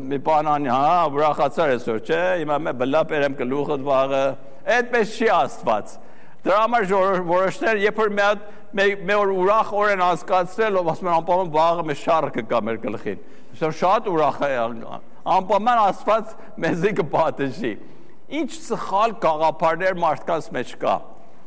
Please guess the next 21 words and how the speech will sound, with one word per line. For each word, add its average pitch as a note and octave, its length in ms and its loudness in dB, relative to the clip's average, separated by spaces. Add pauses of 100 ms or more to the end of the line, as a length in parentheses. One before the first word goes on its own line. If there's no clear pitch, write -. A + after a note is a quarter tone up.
(360)
Աստված A3+ 720 2
is E3+ 300 0
a F3+ 100 2
joy G3+ 380 2
giver, C#3 460 2
not F#3 220 2
a D#3+ 100 2
joy D3 360 0
killer։ A#2+ 540 0 (360)
Աստված G3+ 560 0
ուրախությունն F#3+ 840 0
է A2 60 0 (100)
ուզում։ G2+ 340 -8 (100)
Դրա A3+ 160 2
համար C4+ 260 0
ինչ F4+ 200 -6
որ E4 280 -2
անում D4 380 0
ես, A#3 240 0
սիրելիներ, C#3 640 -4 (880)
քո A3+ 240 0